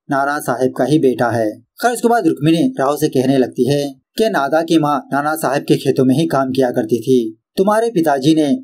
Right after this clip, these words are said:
उसकी माँ को भी बलात्कार किया था, जिसकी वजह से नादा पैदा हुआ। जब नादा की माँ की तबीयत बिगड़ने लगी, नादा की माँ नादा को लेकर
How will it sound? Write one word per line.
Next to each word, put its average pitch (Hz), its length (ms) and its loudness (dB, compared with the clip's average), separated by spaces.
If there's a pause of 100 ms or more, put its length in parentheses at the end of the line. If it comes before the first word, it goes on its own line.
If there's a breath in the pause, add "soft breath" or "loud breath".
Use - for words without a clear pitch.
(120)
उसकी 160 200 -2
माँ 135 180 0
को 131 120 -2
भी 156 100 4
बलात्कार 131 460 -2
किया 120 220 0
था, 117 420 -4 (160)
जिसकी 190 260 0
वजह 156 200 2
से 165 180 0 (320)
नादा 139 280 0
पैदा 123 260 0
हुआ। 117 480 0 (200)
जब 202 200 2
नादा 156 300 0
की 170 140 0
माँ 143 160 0
की 156 120 0
तबीयत 151 280 2
बिगड़ने 131 400 2
लगी, 147 560 0
नादा 135 280 2
की 160 140 -2
माँ 143 180 2
नादा 127 280 0
को 135 120 0
लेकर 131 380 0